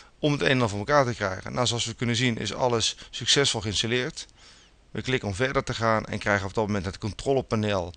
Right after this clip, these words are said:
voor ons. Nou, deze basisinstelling is al zo sumier dat we al kunnen kijken hoe we, eh, de frontpage van onze website kunnen linken aan Fireboard. Laten we dat als eerste doen. Via de optie menus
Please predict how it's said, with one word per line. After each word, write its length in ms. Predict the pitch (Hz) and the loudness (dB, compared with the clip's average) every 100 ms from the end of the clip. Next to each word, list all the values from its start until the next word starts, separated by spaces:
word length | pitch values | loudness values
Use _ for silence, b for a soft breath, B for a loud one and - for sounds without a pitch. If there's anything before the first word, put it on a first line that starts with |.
| - | -14
voor 280 | - 117 95 | -2 0 0
ons. 320 | 92 90 - - - _ _ - - - B B B B | -2 -6 -10 -18 -20 _ _ -20 -20 -12 B B B B
Nou, 140 | 95 | 0
deze 320 | 107 156 175 147 | 6 8 8 8
basisinstelling 920 | 151 165 143 151 143 143 127 117 117 | 8 8 6 2 4 6 6 4 0
is 120 | 107 | 0
al 100 | 110 | 2
zo 280 | 120 139 139 | 6 6 6
sumier 420 | - 123 135 135 | 2 2 2 2
dat 200 | 120 113 | 2 0
we 80 | 110 | 0
al 180 | 117 | -2
kunnen 240 | 107 123 123 | -2 -2 4
kijken 500 | 123 117 113 113 104 B B B | 8 8 8 4 2 B B B
hoe 280 | - 120 120 | -4 2 6
we, 120 | 117 | 6
eh, 880 | 113 - 113 110 110 110 107 107 104 | 6 4 4 4 4 4 4 2 0
de 180 | 107 104 | 0 -2
frontpage 580 | - 147 135 127 120 - | 0 0 4 6 6 4
van 100 | 117 | 0
onze 180 | 110 | 0
website 360 | 107 113 - 104 | 2 2 2 0
kunnen 220 | - 107 | 0 0
linken 540 | 107 110 107 104 - - | 2 0 0 0 -2 -2
aan 180 | 101 | -2
Fireboard. 600 | 101 - - 101 - - - | 0 -2 -2 -4 -8 -14 -4
Laten 240 | - 120 127 | 2 4 4
we 60 | |
dat 100 | 135 | 2
als 100 | 139 | 2
eerste 280 | 120 120 - | 0 0 -2
doen. 280 | 98 95 90 B B B B | -4 -8 -10 B B B B
Via 280 | - - 147 | -8 2 4
de 100 | 120 | 4
optie 380 | - 85 - 110 | 0 0 2 2
menus 640 | 101 107 143 220 - - | 2 2 2 2 -2 -4